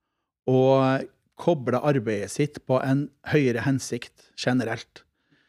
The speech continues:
Sånn at det er ikke nødvendigvis da alltid, eh, Gud som kaller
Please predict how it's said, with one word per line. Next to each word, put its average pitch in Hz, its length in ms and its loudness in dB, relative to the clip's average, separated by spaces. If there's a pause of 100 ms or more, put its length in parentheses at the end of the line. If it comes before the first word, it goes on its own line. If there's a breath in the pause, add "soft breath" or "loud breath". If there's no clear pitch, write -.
(340)
Sånn 147 160 2
at 147 100 2
det 165 80 6
er 127 40 2
ikke 143 160 4
nødvendigvis 135 800 2
da 139 340 2
alltid, 127 960 0
eh, 123 280 0
Gud 127 320 0
som 156 160 -6
kaller 185 420 2